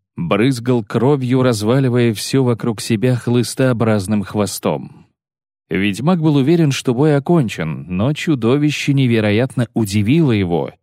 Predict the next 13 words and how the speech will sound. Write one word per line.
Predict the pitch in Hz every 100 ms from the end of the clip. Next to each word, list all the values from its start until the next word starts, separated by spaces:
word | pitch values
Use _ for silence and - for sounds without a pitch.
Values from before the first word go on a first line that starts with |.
| _ _ -
неожиданно | 107 98 87 120 113 107
ринувшись | 104 123 120 - 117 98
ему | 107 104 104
на | 110
горло, | 107 113 92 92
страшно | - 120 117 107 107
скрипя, | 95 - 101 139 127 85
выставив | 85 120 - 117 101
когти, | - 165 139 - 107 - _ -
щёлкая | - - 170 147 147 143
и | - 139
клацая | 127 117 101 - 123
клювом. | - 147 98 80 -